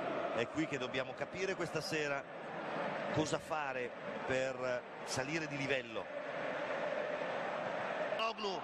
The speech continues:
gliela tolgono quelli dell'Arsenal. Vediamo se c'è angolo. Sì, c'è angolo. Calcio d'angolo a favore del Milan. Basta.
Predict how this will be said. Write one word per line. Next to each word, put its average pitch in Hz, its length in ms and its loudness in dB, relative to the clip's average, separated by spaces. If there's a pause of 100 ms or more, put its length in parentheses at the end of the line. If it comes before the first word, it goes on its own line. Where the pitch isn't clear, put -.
(280)
gliela 165 220 2
tolgono 185 520 0
quelli 170 220 0
dell'Arsenal. 147 1040 0 (1800)
Vediamo 160 280 0
se 165 120 -4
c'è 170 180 2
angolo. 160 540 0 (1300)
Sì, - 200 2
c'è 180 160 0
angolo. 143 420 0 (160)
Calcio 156 320 2
d'angolo 156 340 2
a - 20 -2
favore 151 240 0
del 151 160 2
Milan. 143 300 0 (1160)
Basta. 156 760 0